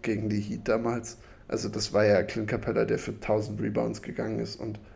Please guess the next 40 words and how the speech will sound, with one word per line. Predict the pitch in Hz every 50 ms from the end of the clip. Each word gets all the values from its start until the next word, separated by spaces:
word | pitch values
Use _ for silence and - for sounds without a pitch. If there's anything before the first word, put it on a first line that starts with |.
| - -
auch | - 104 104
das | - - - - -
sehe | - - - -
ich | 104 107 -
wieder, | - 117 110 113 107 107 107 - - - - - - - - - - - - - - - - -
äh, | - 113 104 98 98 101 - - - - - - - - - -
durchaus | - 113 110 107 - - 113 - -
möglich. | 113 110 117 113 - 120 117 - - - -
Ähm, | - 110 107 98 98 101 -
also | - - -
er, | - - - - -
er, | - - - -
er | - 104 104
kann | - - - 110 110 113 110 110 - - -
die | 170
Sachen, | 160 - 123 117 - 104
die | 107 113 110
er | 107 101
macht, | 101 107 110 - - -
macht | 110 104 104 - 104
er | 104 107 104 101 -
sehr, | - - 104 104
sehr | 104 104 -
gut. | 107 117 113 - - - - - - -
Aber | - 104 113 101
wie | 107
gesagt, | 98 - - 127 107 - -
also | 123 113 110
für | 107 - 123
mich | 120 113 -
sind | - - 107
die | 110 110
Hawks | 117 113 113 113 - - - - - - - - - - - - - - - - - - -
nach | 110 113 110 107
dem | - 123 117 113
kleinen | 107 - 113 104 107 101
Deep | - 113 110 113 -
Dive | 117 107 101 - -
jetzt | - 110 - -
auch | - - 110 107